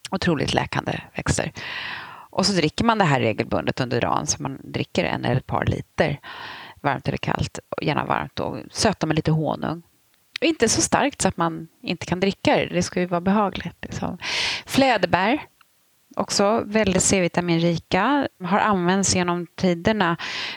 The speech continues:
mycket mot, eh, influensa och förkylning.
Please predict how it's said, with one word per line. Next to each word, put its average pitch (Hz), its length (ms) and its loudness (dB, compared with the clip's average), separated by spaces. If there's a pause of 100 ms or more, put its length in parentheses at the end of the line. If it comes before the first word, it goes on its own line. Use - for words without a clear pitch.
mycket 175 420 0
mot, 147 440 -4
eh, 143 360 2
influensa 147 540 2
och 143 60 -4
förkylning. 139 560 0